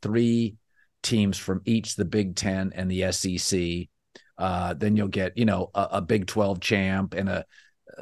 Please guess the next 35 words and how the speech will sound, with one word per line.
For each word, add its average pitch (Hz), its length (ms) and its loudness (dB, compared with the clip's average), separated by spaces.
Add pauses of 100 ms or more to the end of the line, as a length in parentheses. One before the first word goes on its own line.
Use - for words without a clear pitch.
(100)
you 131 180 0
know, 95 200 2
you're 123 160 2
gonna 135 180 8
also 123 380 8
have 101 180 6
a 95 40 2
t-, 107 240 -4
a, 98 100 4 (120)
like, 110 140 2
a 117 60 10
Mountain 113 360 6
West 110 280 6
champ. 69 400 0
They're, 95 180 0
they're 113 140 6
gonna 117 220 6
have 110 180 4
a 104 40 -2
couple 113 320 4
teams 107 340 4
at 95 60 -2
the 113 80 4
bottom. 98 560 2 (580)
Um, 104 640 4 (120)
but 135 200 8
it's, - 420 4
I 127 120 6
think 139 320 2
it's, - 420 2
uh, 113 60 2
the 110 220 2
arguments 135 580 6
will 113 120 4
be 101 380 4